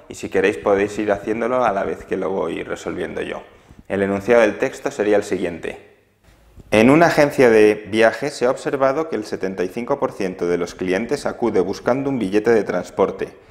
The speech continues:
el ochenta por ciento buscando una reserva de hotel. Se ha observado además que el sesenta y cinco por ciento busca las dos cosas. Elegido un cliente de dicha agencia al azar, calcúlese la probabilidad de que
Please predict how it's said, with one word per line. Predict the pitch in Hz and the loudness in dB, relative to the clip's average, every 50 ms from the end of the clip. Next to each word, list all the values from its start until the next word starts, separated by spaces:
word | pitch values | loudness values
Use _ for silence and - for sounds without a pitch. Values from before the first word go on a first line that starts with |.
| - - - - - _ - - | -20 -20 -20 -20 -20 _ -12 -8
el | 92 90 90 | -4 0 0
ochenta | 87 87 - 127 123 123 139 143 | 0 0 2 0 0 4 4 4
por | 139 135 131 | 4 4 0
ciento | 135 - 147 151 160 156 165 160 | 0 0 -4 -4 -2 -2 -2 -2
buscando | 139 117 - - 127 127 127 127 | -2 -2 -4 -2 -2 -2 0 -2
una | 131 131 127 | -2 -2 -2
reserva | 117 110 107 - 127 113 117 117 113 | -2 -2 -4 -4 -2 0 2 2 4
de | 104 | 2
hotel. | 92 90 - - 87 80 71 - - - _ _ _ _ _ _ _ _ - | 2 0 0 -2 -2 -2 -4 -10 -16 -20 _ _ _ _ _ _ _ _ -10
Se | - - | -4 -2
ha | 127 | -2
observado | 131 - - 143 123 110 107 95 95 90 | -2 -2 -4 -4 -2 0 2 2 2 0
además | 87 87 90 101 120 147 - - | 0 -2 -2 -2 -4 -4 -4 -6
que | - | -8
el | 107 | -10
sesenta | - 101 - 101 98 98 95 95 | -8 -10 -10 -10 -8 -6 -6 -6
y | 95 | -6
cinco | - 113 120 117 117 | -6 -6 -4 -4 -2
por | 101 101 95 | -2 -2 -4
ciento | - - 123 135 135 139 | -4 -6 -8 -6 -6 -6
busca | 120 113 120 - - 123 | -6 -6 -6 -4 -2 0
las | 117 107 95 | 0 0 0
dos | - 98 - | -2 -4 -6
cosas. | - - 90 85 - - 80 78 - - - _ _ - - - - - _ - - | -4 -6 -6 -6 -6 -6 -10 -10 -10 -20 -20 _ _ -20 -20 -20 -20 -20 _ -16 -10
Elegido | 90 90 87 87 - - 120 120 123 | -6 -2 -2 -2 0 2 2 2 2
un | 131 135 | 2 0
cliente | - 135 123 131 135 131 104 98 | 0 2 2 2 2 2 2 2
de | 95 92 | 2 2
dicha | 101 104 98 - | 0 0 -2 -4
agencia | 113 - 113 113 113 - 120 113 | -4 -2 -2 -4 0 2 2 2
al | 120 | 2
azar, | 123 - - 160 170 165 - - - | 2 4 4 2 2 0 -4 -2 -2
calcúlese | - 101 - - 113 113 113 113 - 101 | -2 -2 -2 -2 -2 -2 -2 -2 -2 0
la | 95 87 87 | 0 0 0
probabilidad | - 92 90 87 87 85 87 85 85 85 87 87 85 | 0 -2 0 0 0 0 0 -2 -4 0 0 0 0
de | 82 90 104 113 | 2 2 0 0
que | - - 151 165 175 - - - _ | 0 -2 -4 -4 -6 -10 -16 -20 _